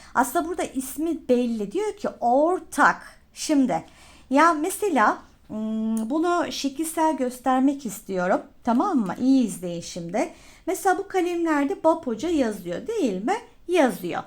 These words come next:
Peki, e, şurada pembe ile turuncu kalemlerimi koymak istiyorum. Tamam mı? Şimdi benim elimde iki tane terim var. Görüyorsunuz değil mi? Yani bu ayrı bir terim. Şu da ayrı bir terim.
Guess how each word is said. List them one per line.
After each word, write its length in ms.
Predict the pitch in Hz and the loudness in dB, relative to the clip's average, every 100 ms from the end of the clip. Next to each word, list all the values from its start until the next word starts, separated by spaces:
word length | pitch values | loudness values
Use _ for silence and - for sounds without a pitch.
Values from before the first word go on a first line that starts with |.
| - - - | -12 -20 -2
Peki, 520 | 427 453 247 262 - - - - | -2 0 2 2 0 -8 -18 -6
e, 500 | 220 226 226 220 233 | -4 -2 -2 -2 -2
şurada 680 | - 427 415 370 233 - - | -4 -4 -4 0 0 0 -2
pembe 340 | 320 339 330 269 | -2 0 2 2
ile 240 | 233 320 | 2 -2
turuncu 420 | - 302 277 277 - | -4 -2 -2 -2 0
kalemlerimi 760 | 262 254 247 240 233 240 220 - - | 2 2 0 0 2 2 0 -8 -6
koymak 440 | 214 190 180 175 | 0 0 0 -8
istiyorum. 520 | - - - 175 175 - - | -14 -14 -8 -4 -4 -4 -6
Tamam 360 | 311 392 233 185 | -4 -2 -2 -2
mı? 180 | 160 - - - - - - - - | -6 -12 -18 -20 -18 -18 -18 -20 -18
Şimdi 240 | - 466 415 | -6 -2 0
benim 240 | 440 381 | 0 0
elimde 380 | 415 311 254 381 | 2 4 4 0
iki 200 | 415 349 | -4 -4
tane 380 | 247 208 330 - | 0 2 2 2
terim 360 | 302 240 196 | 2 2 2
var. 160 | 175 170 | 0 0
Görüyorsunuz 800 | - 339 269 180 - 185 180 - | 0 2 2 0 -4 -8 -8 -2
değil 300 | 403 233 170 | 0 0 0
mi? 100 | 208 | 2
Yani 280 | 262 185 185 - | 4 4 0 -2
bu 80 | 294 | 4
ayrı 440 | 277 294 320 349 311 | 6 6 4 0 0
bir 240 | 339 - | -2 -2
terim. 400 | 330 339 330 349 - _ _ _ | 0 2 0 -2 -10 _ _ _
Şu 260 | - - 330 | -10 -4 4
da 80 | 359 | 6
ayrı 420 | 285 247 233 - | 8 6 4 -2
bir 120 | 180 | -6
terim. 360 | 170 - 160 | -8 -6 -6